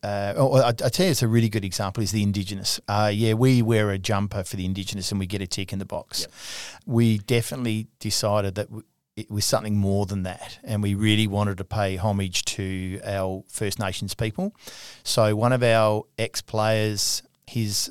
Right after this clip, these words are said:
Speaker 1: sister designed the jumper. It's got a really good story behind it. It's a, a s-, yellow circle in the middle of the chest that has footprints coming either side, coming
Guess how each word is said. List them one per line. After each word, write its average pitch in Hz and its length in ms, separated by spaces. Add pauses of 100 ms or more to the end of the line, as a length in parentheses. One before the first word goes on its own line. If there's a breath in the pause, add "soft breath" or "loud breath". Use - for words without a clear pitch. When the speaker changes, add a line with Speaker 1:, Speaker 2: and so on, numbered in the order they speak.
Speaker 1:
sister 107 680
designed 107 520
the 104 60
jumper. 131 480 (220 loud breath)
It's - 100
got 92 140
a - 20
really 117 340
good 110 200
story 110 480
behind 107 420
it. 110 80
It's - 140
a, 92 200 (120)
a 98 140 (120)
s-, - 240 (220)
yellow 110 320
circle 107 420
in 104 80
the 98 60
middle 104 220
of 101 60
the 101 60
chest - 560 (300 loud breath)
that 101 80
has 95 240
footprints - 760
coming 113 360
either 107 240
side, 110 420
coming 107 320